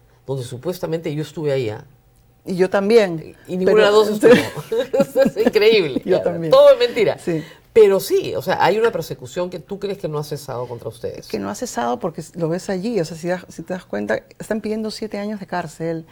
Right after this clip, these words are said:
Speaker 2: impedimento de salir del país.
Speaker 1: ¿Siete años de cárcel contra Pedro?
Speaker 2: Contra Pedro, esa es la resolución.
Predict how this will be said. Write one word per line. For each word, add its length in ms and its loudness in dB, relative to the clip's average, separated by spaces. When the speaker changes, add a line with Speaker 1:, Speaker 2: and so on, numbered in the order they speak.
Speaker 2:
impedimento 520 -4
de 60 -14
salir 160 -4
del 80 -2
país. 600 -4
Speaker 1:
¿Siete 240 -2
años 140 0
de 40 -2
cárcel 180 -4
contra 300 -6
Pedro? 240 4
Speaker 2:
Contra 260 -2
Pedro, 400 0
esa 120 -2
es 140 0
la 120 4
resolución. 720 -8